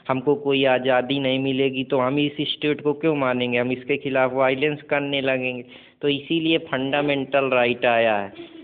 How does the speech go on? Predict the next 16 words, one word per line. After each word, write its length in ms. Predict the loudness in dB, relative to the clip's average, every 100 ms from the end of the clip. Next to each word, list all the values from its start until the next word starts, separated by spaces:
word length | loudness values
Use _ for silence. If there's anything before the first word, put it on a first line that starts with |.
| -4
तो 80 | -4
fundamental 880 | -2 -2 0 0 0 0 -2 -2 0
राइट 480 | 0 4 4 2 -2 -4
हम 160 | -2
लोगों 300 | 0 0 0
को 120 | 0 2
आज़ादी 560 | 2 4 2 2 -2
देता 480 | 0 0 2 2 4
है 120 | 4
ताकि 400 | 2 0 0 -2
हम 140 | 0 -2
अपनी 260 | -2 -6
personality 800 | -2 -2 -2 -4 0 0 -2 -4
को 100 | -4
निखार 480 | -4 -4 -2 0 0
सकें, 500 | -2 -6 -4 -4 -4